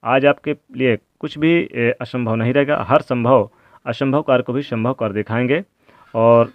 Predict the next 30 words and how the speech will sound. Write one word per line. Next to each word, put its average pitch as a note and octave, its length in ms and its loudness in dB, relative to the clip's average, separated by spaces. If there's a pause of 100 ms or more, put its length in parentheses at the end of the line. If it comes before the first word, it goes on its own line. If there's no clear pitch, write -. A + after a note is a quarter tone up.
धन B2 200 0
की C#3 120 -4
स्थिति B2+ 260 -8
हो, A#2 120 -2
कारोबार A#2+ 440 2
की C3+ 120 -10
स्थिति B2 200 -10
हो, A#2 120 0
व्यापार B2 440 4
की B2+ 120 -10
स्थिति - 220 -14
हो, A2 80 -4
विशेष E3+ 440 -4
लाभ G#2 180 -2
होगा। G#2 300 -4 (640)
तो F#3 80 -4
धन C#3 160 2
संपत्ति D#3 500 -4
में D#3+ 140 0
भी D3+ 100 0
लाभ D#3 200 8
होगा, D#3 260 2
हर C3 140 2
कार्य B2+ 280 0
में B2 80 -2
उपलब्धियां A2+ 460 -2
प्राप्त C3 280 2
होंगी, C3+ 220 -4
विशेषकर A2+ 540 -4
आज। G#2+ 240 0